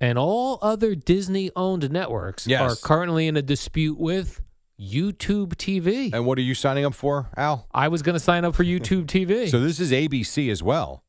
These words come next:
Speaker 1: Uh, right, all of their channels,
Speaker 2: And Dis-
Speaker 1: including local A B C.
Speaker 2: Yeah,
Speaker 1: Great
Speaker 2: there's a,
Speaker 1: point.
Speaker 2: there's a lot of, uh, Disney networks, I believe.
Speaker 1: Now,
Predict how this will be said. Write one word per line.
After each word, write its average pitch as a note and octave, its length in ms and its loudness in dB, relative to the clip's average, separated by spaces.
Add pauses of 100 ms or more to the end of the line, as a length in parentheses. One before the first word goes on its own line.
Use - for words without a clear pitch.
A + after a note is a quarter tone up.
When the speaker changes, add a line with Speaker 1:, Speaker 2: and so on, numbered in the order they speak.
(140)
Speaker 1:
Uh, A#2+ 220 2
right, C#3+ 320 0
all B2+ 240 0
of C3 80 -10
their C3 140 2
channels, D3 420 2
Speaker 2:
And G#2+ 80 0
Dis- - 80 2
Speaker 1:
including B2+ 280 0
local B2 520 0
A B2+ 100 -2
B C3 140 -4
C. - 240 -2
Speaker 2:
Yeah, A#2 140 -2
Speaker 1:
Great A#2 180 2
Speaker 2:
there's D3 140 0
a, - 40 2
Speaker 1:
point. D3 300 0 (100)
Speaker 2:
there's C3 240 -2
a C3+ 60 0
lot G#2+ 320 -2
of, G2+ 240 -4
uh, F#2 180 0
Disney E2+ 300 -6
networks, D#2+ 420 -8
I E2+ 80 -8
believe. D#2 440 -12 (120)
Speaker 1:
Now, C3 380 2